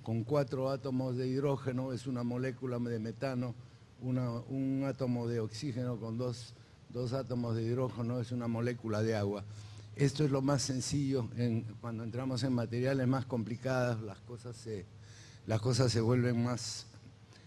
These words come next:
más difíciles. Ahora, aquí tenemos la,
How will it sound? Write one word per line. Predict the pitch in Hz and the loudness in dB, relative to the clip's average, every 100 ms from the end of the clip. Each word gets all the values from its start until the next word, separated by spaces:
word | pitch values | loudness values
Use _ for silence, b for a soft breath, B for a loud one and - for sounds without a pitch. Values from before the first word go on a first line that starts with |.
| B B - | B B -4
más | 104 131 131 - - 90 | 2 2 2 -2 -4 -2
difíciles. | 113 113 113 - 82 73 92 - - - - - B B B B B B - - - | -2 0 -2 -2 -6 -6 -6 -8 -12 -16 -20 -20 B B B B B B -20 -20 -12
Ahora, | - 156 160 - | -2 0 0 -2
aquí | 131 175 | -4 -4
tenemos | 156 165 170 160 123 | -4 -2 0 0 0
la, | 120 117 110 | -2 -2 -4